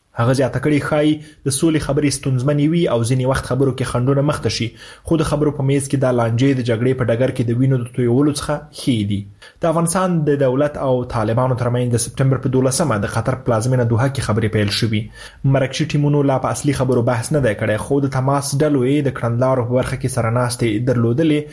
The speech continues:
چې هغه هم په ځینو برخو کې له خنډونو سره مخ شوي. طالبانو ټینګار کړی چې د ستونزو د هواري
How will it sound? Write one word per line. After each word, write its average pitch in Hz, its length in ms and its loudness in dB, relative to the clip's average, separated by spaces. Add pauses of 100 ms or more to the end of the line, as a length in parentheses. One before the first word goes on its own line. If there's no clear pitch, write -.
(240)
چې - 160 -4
هغه 127 160 2
هم 131 160 -2
په 120 100 2
ځینو 156 220 2
برخو 143 240 -6
کې 151 240 0
له - 100 -2
خنډونو 123 400 2
سره 104 220 -2
مخ - 140 -2
شوي. - 200 -2 (420)
طالبانو 131 460 0
ټینګار 135 340 0
کړی 139 160 2
چې 131 140 -4
د 117 100 -2
ستونزو 135 320 0
د 113 120 2
هواري 123 260 2